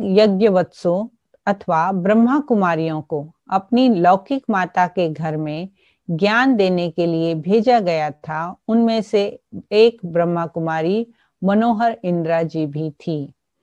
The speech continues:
इस समय उनका निम्नलिखित उल्लेख पढ़ने योग्य है। सेवा कार्य के लिए बाबा द्वारा बताए गए कुछ नियम। जब हमें बाबा ने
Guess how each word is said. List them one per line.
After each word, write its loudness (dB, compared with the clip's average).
इस 0
समय -2
उनका 2
निम्नलिखित 0
उल्लेख 0
पढ़ने 2
योग्य -2
है। -14
सेवा 6
कार्य 6
के 2
लिए 0
बाबा 4
द्वारा 4
बताए -2
गए 2
कुछ -6
नियम। 0
जब 4
हमें 2
बाबा -2
ने -6